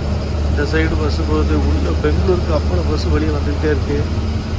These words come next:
வாய்ப்பே இல்லைங்க. இந்த ரோடு எப்போதுமே பிஸியா இருக்கும் போல. ஆனா நமக்கு தான் இந்த ஊர்களோட பெயர் தெரியல. மிட் நைட்ல டிராவல் பண்றதுனால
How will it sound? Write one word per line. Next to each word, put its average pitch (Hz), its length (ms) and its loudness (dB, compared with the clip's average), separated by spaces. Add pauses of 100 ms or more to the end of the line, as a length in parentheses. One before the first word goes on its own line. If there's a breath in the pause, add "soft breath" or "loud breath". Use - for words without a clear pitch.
(1200)
வாய்ப்பே 180 360 -2
இல்லைங்க. 170 280 -4 (920)
இந்த - 260 -2
ரோடு 180 260 0
எப்போதுமே 190 580 2 (140)
பிஸியா 165 280 0
இருக்கும் 139 280 -2
போல. - 120 0 (3750)
ஆனா 151 160 2
நமக்கு 151 400 2
தான் 175 280 2
இந்த 143 140 2 (160)
ஊர்களோட 165 400 2 (120)
பெயர் 156 340 0
தெரியல. 139 280 0 (520)
மிட் 135 260 -4
நைட்ல 165 300 -2 (100)
டிராவல் 147 360 0
பண்றதுனால 139 520 -2